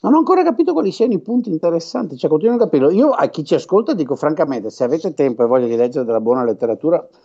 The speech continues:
la, la Rand lasciatela proprio per ultima in vita vostra, a, a meno che non siete veramente dei, dei lettori di professione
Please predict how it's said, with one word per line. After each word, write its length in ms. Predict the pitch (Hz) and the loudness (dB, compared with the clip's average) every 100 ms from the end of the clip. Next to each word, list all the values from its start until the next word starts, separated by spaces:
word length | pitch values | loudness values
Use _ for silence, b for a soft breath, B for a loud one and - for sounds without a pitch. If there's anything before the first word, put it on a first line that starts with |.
| b | b
la, 280 | - 117 113 | -4 0 0
la 160 | 123 120 | 0 2
Rand 240 | 117 143 | 2 0
lasciatela 460 | 160 117 120 110 113 | 0 -2 -4 -2 -2
proprio 260 | 120 123 127 | -2 -2 -4
per 120 | 110 | -2
ultima 340 | 101 87 92 | -4 -6 -10
in 60 | 98 | -8
vita 200 | 95 98 | -8 -8
vostra, 440 | 98 92 92 92 95 b b b b | -6 -8 -10 -16 -18 b b b b
a, 380 | - 101 98 - | -12 -8 -8 -8
a 80 | - | 0
meno 180 | 127 143 | 2 2
che 40 | 123 | 2
non 100 | 110 | 0
siete 220 | 127 120 | 0 0
veramente 420 | 113 113 117 117 | 0 0 0 0
dei, 320 | 107 107 107 - | 0 -2 -4 -4
dei 200 | 104 104 | -4 -2
lettori 440 | 107 - 127 117 | -4 -2 -2 0
di 80 | 107 | -2
professione 880 | 117 110 127 - - 110 120 107 | -2 -2 -2 -4 -2 0 0 -2